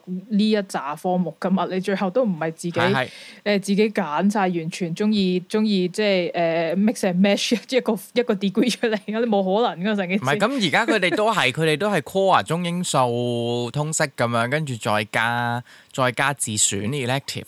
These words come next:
Speaker 2: 噉樣，噉但係個問題都要個 elective 有開先得㗎嘛，即係除咗大學個成日同你講我三百科可以揀，但我，我呢個成日就會開三科，但你要讀三科噉樣咯。
Speaker 1: 哦，OK。
Speaker 2: 即係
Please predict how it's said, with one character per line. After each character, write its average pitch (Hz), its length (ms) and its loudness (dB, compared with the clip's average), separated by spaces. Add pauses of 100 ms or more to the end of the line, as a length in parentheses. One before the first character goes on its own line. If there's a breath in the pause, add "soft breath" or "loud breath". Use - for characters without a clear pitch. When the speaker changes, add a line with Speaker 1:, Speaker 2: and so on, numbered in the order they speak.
Speaker 2:
噉 92 140 -4
樣， 113 160 0
噉 143 220 0
但 143 160 0
係 - 20 -10
個 113 80 -6
問 113 140 -2
題 95 100 -2
都 160 160 -2
要 139 60 -2
個 123 80 -4
elective 110 420 -4
有 90 160 -4
開 107 380 -2
先 110 120 -6
得 101 120 -6
㗎 110 100 -12
嘛， 95 140 -6
即 180 120 -6
係 - 40 -8
除 135 100 -8
咗 123 140 0
大 127 120 -2
學 117 120 -2
個 127 100 -4
成 92 140 -4
日 - 20 -4
同 98 140 -6
你 104 60 -4
講 113 200 -2
我 135 160 -2
三 143 180 -2
百 120 140 -2
科 139 220 -2
可 113 120 0
以 120 100 -8
揀， - 220 -6
但 131 120 -2
我， 104 120 0 (120)
我 127 100 -2
呢 135 80 -4
個 143 120 -4
成 117 120 -4
日 95 60 -4
就 98 120 -6
會 110 140 -2
開 120 60 0
三 120 180 0
科， 131 120 -2
但 95 180 -4
你 98 80 -4
要 98 80 -6
讀 98 120 -8
三 107 240 -2
科 113 120 -6
噉 98 200 -2
樣 - 100 -10
咯。 92 200 -6 (520 loud breath)
Speaker 1:
哦， 208 760 0
OK。 196 320 -2
Speaker 2:
即 151 60 0
係 147 220 0